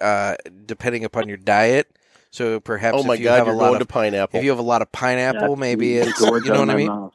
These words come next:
Speaker 3: yeah.
Speaker 1: And so
Speaker 2: Oh my God.
Speaker 1: <laughs> And so maybe it's one of those things where if you're eating a lot of spicy food, maybe that nacho cheese just comes out a little spicier
Speaker 2: You know,
Speaker 1: than normal.
Speaker 2: you know what would be really weird about it? Like if,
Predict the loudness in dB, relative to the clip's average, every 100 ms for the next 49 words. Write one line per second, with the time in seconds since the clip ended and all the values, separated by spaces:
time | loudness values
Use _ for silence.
0 | -20 -20 -20 _ _ 0 2 2 0 2
1 | 0 -2 -6 -6 -4 -2 -2 -6 -18 -14
2 | -6 -2 2 4 4 4 0 0 0 2
3 | 0 -2 -4 -2 0 2 2 0 -2 -2
4 | -6 -4 -4 -2 0 2 4 4 2 0
5 | 0 -4 -2 2 2 0 -2 0 2 2
6 | 0 -2 -4 -4 -6 -8 -8 -12 -8 -8
7 | -4 -6 -6 -10 -10 -10 -8 -4 0 2
8 | 0 -2 -8 -14 -8 0 4 6 4 2
9 | 0 -6 -6 -8 -4 -2 -2 -2 -4 -4
10 | 0 0 0 -4 -4 -2 -4